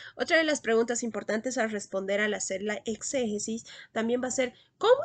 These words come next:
entendieron este pasaje sus primeros oyentes? Recordemos que tenemos estas brechas, lo temporal, lo histórico,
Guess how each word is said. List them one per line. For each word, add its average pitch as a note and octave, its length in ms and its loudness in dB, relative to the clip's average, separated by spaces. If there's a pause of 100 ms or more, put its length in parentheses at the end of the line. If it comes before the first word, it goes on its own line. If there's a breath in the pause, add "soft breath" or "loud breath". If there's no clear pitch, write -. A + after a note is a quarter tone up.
entendieron D4 760 0
este B3+ 200 -4
pasaje C4 460 2
sus C4+ 240 -2
primeros A3 540 0
oyentes? C#4+ 840 -4 (460 loud breath)
Recordemos B3 840 4
que A3 120 -2
tenemos A#3 560 -2 (720)
estas A3 440 -4
brechas, - 580 -10 (440 loud breath)
lo A3+ 280 2
temporal, F4 760 2 (260)
lo G#3+ 160 2
histórico, B3+ 1000 0